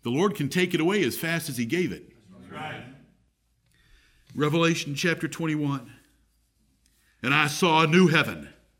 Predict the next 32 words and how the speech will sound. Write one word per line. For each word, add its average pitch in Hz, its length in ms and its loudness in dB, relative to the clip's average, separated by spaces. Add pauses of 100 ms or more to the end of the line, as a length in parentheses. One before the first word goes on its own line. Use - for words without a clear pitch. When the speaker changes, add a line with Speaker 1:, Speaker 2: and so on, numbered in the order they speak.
(460)
Speaker 1:
and 151 140 2
a 143 80 4
new 170 280 8
earth." 156 440 2 (1600)
You 123 160 -2
like 156 220 2
this 160 200 2
one 160 240 -4
just 160 220 -4
the 165 60 4
way 160 160 4
it 156 80 4
is? 175 340 2 (1040)
It's 113 180 -4
terrible. 156 460 0 (540)
It's 139 180 -4
full 185 220 4
of 156 60 0
corruption. 156 580 0 (1200)
It's 120 160 -4
under 165 140 2
the 139 80 4
bondage 175 480 4
of 127 120 0
corruption. 135 600 -4 (200)
Speaker 2:
Right. 117 200 -16 (960)
Speaker 1:
It's 143 180 -6
groaning 160 460 4
and 147 100 -2
travail 165 520 6
and 127 120 -4
pain. 165 600 2